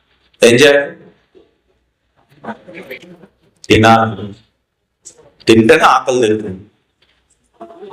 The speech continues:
మా ఇంట్లో వంట రూమ్లో చాలా సరుకులు ఉన్నాయంటే నీకు ఆకలి తీరదు. అవి ఉండాలి,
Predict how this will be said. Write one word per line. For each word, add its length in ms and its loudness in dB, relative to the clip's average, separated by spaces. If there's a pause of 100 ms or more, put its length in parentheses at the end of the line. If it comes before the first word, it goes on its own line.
(120)
మా 180 2
ఇంట్లో 720 2 (220)
వంట 220 2
రూమ్లో 600 2
చాలా 300 0
సరుకులు 420 -6
ఉన్నాయంటే 640 -2 (300)
నీకు 160 -4
ఆకలి 260 0
తీరదు. 340 -4 (1000)
అవి 160 4
ఉండాలి, 880 2